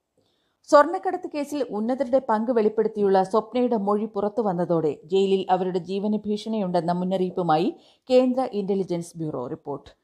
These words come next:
ഉന്നതർക്കെതിരെ മൊഴി നൽകിയ സ്വപ്നയുടെ നടപടിക്ക് നിയമവൃത്തങ്ങളിൽ ബലം നൽകാനുള്ള നീക്കത്തിന്റെ ഭാഗമായാണ് ഐ ബിയുടെ നീക്കം എന്ന് കരുതുന്നു. സംസ്ഥാനത്ത് ഇന്ന് അയ്യായിരത്തി എണ്ണൂറ്റി നാല് പേർക്ക് കോവിഡ് പത്തൊൻപത് സ്ഥിരീകരിച്ചതായി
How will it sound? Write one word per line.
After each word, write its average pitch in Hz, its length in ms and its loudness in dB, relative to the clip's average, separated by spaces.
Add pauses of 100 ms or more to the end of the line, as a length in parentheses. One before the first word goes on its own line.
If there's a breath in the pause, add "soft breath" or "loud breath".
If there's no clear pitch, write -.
(240 soft breath)
ഉന്നതർക്കെതിരെ 220 600 4
മൊഴി 214 260 2
നൽകിയ 214 400 2
സ്വപ്നയുടെ 220 540 0
നടപടിക്ക് 202 640 0
നിയമവൃത്തങ്ങളിൽ 220 760 2
ബലം 208 300 2
നൽകാനുള്ള 196 480 2
നീക്കത്തിന്റെ 190 540 -2
ഭാഗമായാണ് 190 680 2 (340 loud breath)
ഐ 247 140 6
ബിയുടെ 269 300 -2
നീക്കം 190 380 -4
എന്ന് 185 240 -4
കരുതുന്നു. 156 520 -4 (320)
സംസ്ഥാനത്ത് 330 640 2
ഇന്ന് 208 420 -2
അയ്യായിരത്തി 254 480 0
എണ്ണൂറ്റി 233 280 0
നാല് 220 380 0
പേർക്ക് 170 380 -6
കോവിഡ് 226 400 0
പത്തൊൻപത് 180 400 -2
സ്ഥിരീകരിച്ചതായി 185 920 -2